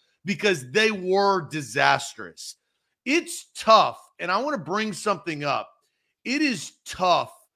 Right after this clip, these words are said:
to sit here and wa-, look at the offensive output, or lack thereof,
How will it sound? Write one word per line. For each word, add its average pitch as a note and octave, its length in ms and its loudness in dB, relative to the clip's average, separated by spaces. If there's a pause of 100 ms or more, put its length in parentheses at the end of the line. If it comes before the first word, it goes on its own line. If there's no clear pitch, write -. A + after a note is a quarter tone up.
(300)
to G3+ 160 -4
sit A#3 400 -4
here C3 520 -6 (400)
and F3 280 -4
wa-, D#3 380 0
look F#3+ 480 -2
at G3+ 220 -4
the F3 160 -10 (160)
offensive G#3+ 760 2 (200)
output, D#3+ 600 0 (220)
or G2+ 100 -12
lack G#2+ 320 -6
thereof, E2 520 -12